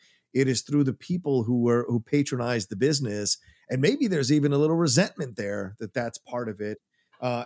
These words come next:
and clearly there is resentment, uh, historical resentment between Italians and, um, African Americans in this country. And you've seen it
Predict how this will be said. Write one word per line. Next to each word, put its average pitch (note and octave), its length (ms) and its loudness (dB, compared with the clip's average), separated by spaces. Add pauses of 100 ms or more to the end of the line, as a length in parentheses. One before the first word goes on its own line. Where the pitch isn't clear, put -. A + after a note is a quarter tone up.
and C3+ 100 0
clearly A3+ 320 2
there B2+ 220 2
is C#3 140 2
resentment, A#2+ 600 -4 (320)
uh, A#2+ 80 -6 (280)
historical E3 580 2
resentment A2+ 420 -2
between A2 200 -4
Italians G#2+ 640 -4
and, G2+ 340 -4 (380)
um, G#2 360 -2
African G#2+ 300 -4
Americans G2+ 540 -2
in G2 100 0
this F#2 160 -4
country. G#2+ 340 -4
And G#2 100 -6
you've F#2+ 100 -8
seen B2 240 0
it G#2+ 120 -4